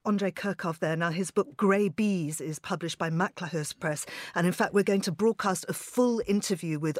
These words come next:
Andrei, which was recorded in twenty twenty at fourteen hundred London time, where he talks about, uh, the identity of Ukrainians and Russians and what was going on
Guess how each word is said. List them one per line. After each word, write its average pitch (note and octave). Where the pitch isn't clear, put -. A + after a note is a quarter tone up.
Andrei, F3
which D3
was E3+
recorded F#3
in F3
twenty F#3+
twenty G3
at F#3+
fourteen G3+
hundred D3+
London E3
time, D#3
where E3
he F#3+
talks -
about, D#3
uh, D#3
the F3
identity E3
of D3+
Ukrainians F3
and D#3+
Russians D#3
and E3+
what F#3
was E3+
going D#3+
on D#3+